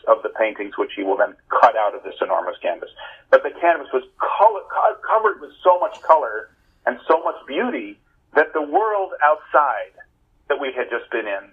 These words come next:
looked dull. This was, we'd entered the realm of art, of a true artist.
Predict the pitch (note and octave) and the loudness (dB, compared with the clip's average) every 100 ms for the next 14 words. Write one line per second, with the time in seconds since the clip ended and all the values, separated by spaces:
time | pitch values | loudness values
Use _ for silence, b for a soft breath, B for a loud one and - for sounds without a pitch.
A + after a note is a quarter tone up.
0 | _ _ _ _ - - - - - - | _ _ _ _ -4 -4 -2 -2 -2 -6
1 | - _ _ _ _ _ _ _ _ _ | -10 _ _ _ _ _ _ _ _ _
2 | _ _ _ _ _ _ _ D#3 - - | _ _ _ _ _ _ _ 0 0 0
3 | B2+ A#2+ - - _ C3 D3 B2+ B2+ C3 | 0 0 -6 -20 _ -4 0 0 0 -4
4 | C3+ G#2 G#2+ A#2 B2 _ _ _ _ - | -2 -2 -4 -6 -16 _ _ _ _ 2
5 | D3+ A3 C4 - - _ _ _ _ - | 2 2 -4 -4 -14 _ _ _ _ -6
6 | D3+ - G3 F3 D#3+ - | -6 -2 0 0 -2 -4